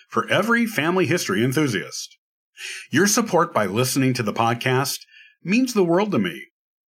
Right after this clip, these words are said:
If you want to support us in more ways, consider supporting us on Patreon or PayPal. Every contribution aids in delivering valuable content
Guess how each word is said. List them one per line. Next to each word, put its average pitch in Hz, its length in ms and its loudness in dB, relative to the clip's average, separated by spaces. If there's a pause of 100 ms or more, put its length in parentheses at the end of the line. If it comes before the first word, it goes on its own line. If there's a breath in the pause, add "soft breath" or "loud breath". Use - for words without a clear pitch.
If 120 160 -2
you 120 80 2
want 196 240 4
to - 60 -4
support 165 300 2
us 139 180 0
in 110 180 4
more 160 300 4
ways, 92 420 -4 (360 loud breath)
consider 247 340 0
supporting 240 500 2
us 139 160 0
on 123 180 2
Patreon 120 640 0
or 208 260 2
PayPal. 110 600 -2 (540 loud breath)
Every 233 440 2
contribution 151 1000 0
aids 92 460 -2
in 120 120 4
delivering 131 560 2
valuable 202 540 2
content 151 520 0